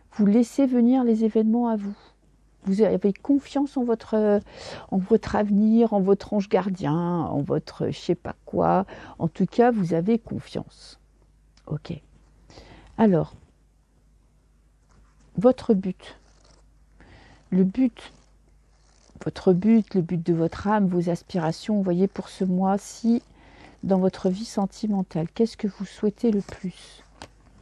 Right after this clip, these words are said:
Ouh, l'accomplissement, le monde, la réussite totale. Vous souhaitez tout simplement achever un cycle. Euh,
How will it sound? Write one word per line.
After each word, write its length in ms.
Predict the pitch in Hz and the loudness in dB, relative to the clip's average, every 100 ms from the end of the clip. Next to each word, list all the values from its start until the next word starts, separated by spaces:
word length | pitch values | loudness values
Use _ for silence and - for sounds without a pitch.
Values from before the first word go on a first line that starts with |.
| - _ _ _ _ _ - - - - | -20 _ _ _ _ _ -20 -20 -14 0
Ouh, 680 | 180 226 220 202 175 160 165 | 2 4 4 4 2 2 2
l'accomplissement, 840 | 196 214 226 - 202 - 175 165 - _ - | 2 2 -2 -2 -6 -6 -8 -8 -12 _ -2
le 160 | 196 214 | 2 4
monde, 340 | 196 170 160 - - | 2 -2 -6 -8 0
la 140 | 190 | 0
réussite 440 | 202 214 - 226 - | 2 -2 -2 -8 -4
totale. 480 | 202 - 180 - 190 _ _ - - - - | -4 -4 -6 -8 -16 _ _ -20 -20 -14 -2
Vous 100 | 202 | 0
souhaitez 340 | - 226 - | 2 2 2
tout 200 | 240 - | 0 -2
simplement 760 | 294 - 269 - 226 190 190 240 - - _ _ _ _ _ _ _ _ _ | -2 2 2 2 0 2 0 -4 -10 -20 _ _ _ _ _ _ _ _ _
achever 600 | - 247 - 247 220 220 | -2 -2 -2 0 2 2
un 100 | 208 | 2
cycle. 500 | 196 - 202 - - - _ - - - - - | -2 -6 -12 -12 -20 -20 _ -20 -20 -20 -10 0
Euh, 220 | 185 | 2